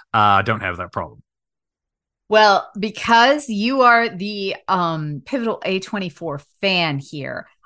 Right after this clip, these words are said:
Speaker 2: I'm gonna let you kick us off with the ten spot, and then we'll just go back and forth
Speaker 1: No,
Speaker 2: and
Speaker 1: because if I,
Speaker 2: see.
Speaker 1: if I take the ten spot, what happens at the end?
Speaker 2: I don't know.
Speaker 1: You get the
Speaker 2: You
Speaker 1: number,
Speaker 2: don't get
Speaker 1: no,
Speaker 2: one?
Speaker 1: you get the number one spot if I do.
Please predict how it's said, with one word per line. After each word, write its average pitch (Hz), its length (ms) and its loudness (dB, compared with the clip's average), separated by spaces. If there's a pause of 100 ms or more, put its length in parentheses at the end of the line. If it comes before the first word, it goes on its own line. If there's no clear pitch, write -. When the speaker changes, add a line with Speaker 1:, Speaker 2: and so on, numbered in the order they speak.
(160)
Speaker 2:
I'm 226 160 4
gonna 285 220 4
let 240 220 2
you 196 220 -4
kick 226 280 -4
us 214 240 -2
off 165 420 2
with 170 180 -6
the 175 100 -8
ten 170 520 -6
spot, 135 500 0
and 160 180 -4
then 160 140 -6
we'll 160 180 -4
just 196 280 -10
go 185 100 -4
back 180 260 -4
and 180 160 -14
forth 202 200 -8
Speaker 1:
No, 247 140 2
Speaker 2:
and 190 80 2
Speaker 1:
because 151 380 -2
if 156 160 -4
I, 170 120 0
Speaker 2:
see. 151 80 -6
Speaker 1:
if 143 100 -4
I 165 80 0
take 165 240 -6
the 135 80 -10
ten 226 260 -6
spot, 117 440 -8 (160)
what 143 160 -4
happens 139 460 -6 (360)
at 127 140 -12
the 135 100 -6
end? 156 260 -12 (1500)
Speaker 2:
I 196 100 0
don't 190 160 0
know. 190 180 -2
Speaker 1:
You - 60 -6
get 156 160 -6
the 165 60 0
Speaker 2:
You 147 40 0
Speaker 1:
number, 170 140 2
Speaker 2:
don't 170 100 -6
get 185 160 0
Speaker 1:
no, 107 60 -8
Speaker 2:
one? 156 140 -6
Speaker 1:
you 175 60 -6
get 123 140 -6
the 113 60 -10
number 107 200 -4
one 151 140 0
spot - 240 0
if 113 100 -2
I 120 60 2
do. 101 120 -6